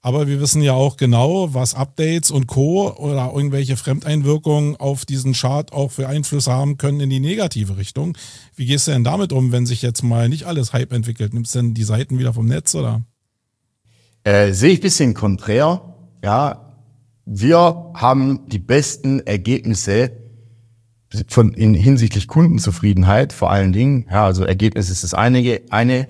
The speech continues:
Speaker 2: die eine Seite der Medaille, die andere ist, wie ist die, die Kommunikation und der, die Abwicklung von dieser ganzen Thematik auch, ja, mit, mit, äh, den internen Prozessen und sowas.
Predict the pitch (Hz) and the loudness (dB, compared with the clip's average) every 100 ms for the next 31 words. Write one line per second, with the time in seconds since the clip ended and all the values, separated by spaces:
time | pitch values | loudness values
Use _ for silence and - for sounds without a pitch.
0 | - - 101 120 127 123 127 135 120 117 | -10 -6 -2 0 2 2 2 0 2 2
1 | 101 113 127 120 92 101 98 95 90 - | 4 4 4 2 2 2 2 0 -2 0
2 | 95 90 98 92 95 - 95 90 90 - | 0 2 0 0 0 2 2 2 0 0
3 | 107 139 107 95 85 82 - - - 147 | 2 4 4 2 0 -2 -4 -4 -2 -2
4 | 151 151 131 120 117 113 117 131 135 127 | 2 2 2 2 2 2 2 2 -2 -4
5 | - - _ - 123 120 131 139 120 135 | -8 -20 _ -2 4 4 4 0 2 0
6 | - - - 98 117 117 98 - 107 - | 0 -8 -2 0 2 0 -2 -2 -4 -4
7 | - 110 107 104 104 117 120 117 113 107 | -6 -4 -2 -2 0 0 2 0 0 -2
8 | 113 117 120 110 107 107 139 | -2 0 0 0 2 2 0